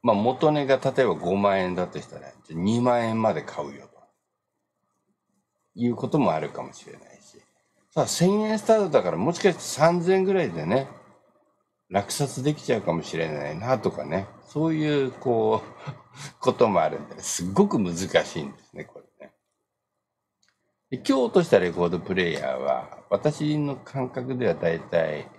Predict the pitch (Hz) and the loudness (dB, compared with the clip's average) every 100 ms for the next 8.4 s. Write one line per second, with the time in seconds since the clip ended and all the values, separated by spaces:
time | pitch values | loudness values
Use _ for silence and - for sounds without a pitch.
0 | - _ _ _ _ _ _ _ - - | -20 _ _ _ _ _ _ _ -20 -20
1 | _ _ _ _ _ _ _ _ _ _ | _ _ _ _ _ _ _ _ _ _
2 | _ _ _ _ _ 135 143 80 71 85 | _ _ _ _ _ 2 2 2 -2 -2
3 | 110 180 220 226 214 208 208 - 196 175 | 0 0 0 -2 0 -2 -2 -4 -4 -4
4 | - 101 - - - - - 98 82 78 | -4 -6 -6 -14 -18 -16 -2 -2 0 -2
5 | 73 - - - 113 90 85 - 196 220 | -4 -8 -14 -12 -6 -4 -4 0 2 2
6 | 98 92 - 104 104 101 85 - - _ | 0 -4 0 2 2 0 -4 -10 -20 _
7 | _ _ _ - 98 92 85 82 82 76 | _ _ _ -2 0 2 2 0 -4 -6
8 | 76 71 - | -8 -10 -16